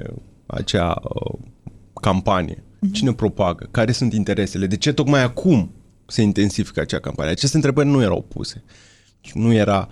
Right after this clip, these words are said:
Speaker 1: interesul Moscovei atunci. Um, și da, așa a acționat în, în două mii șaisprezece. Um,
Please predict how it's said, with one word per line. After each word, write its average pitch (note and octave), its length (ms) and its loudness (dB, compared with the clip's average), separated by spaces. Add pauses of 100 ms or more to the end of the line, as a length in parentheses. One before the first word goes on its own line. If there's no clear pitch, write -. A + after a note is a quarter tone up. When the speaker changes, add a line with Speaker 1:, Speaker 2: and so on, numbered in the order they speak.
(280)
Speaker 1:
interesul F2+ 600 0
Moscovei - 600 -6 (100)
atunci. - 420 -8 (1080)
Um, E2 760 0
și - 180 2
da, A2 360 2 (640)
așa A2+ 260 2
a D3 80 6
acționat A#2+ 720 2
în, G2 380 4
în F2 200 0
două G#2 160 4
mii G#2 120 2
șaisprezece. D3 800 -2 (500)
Um, G2+ 720 2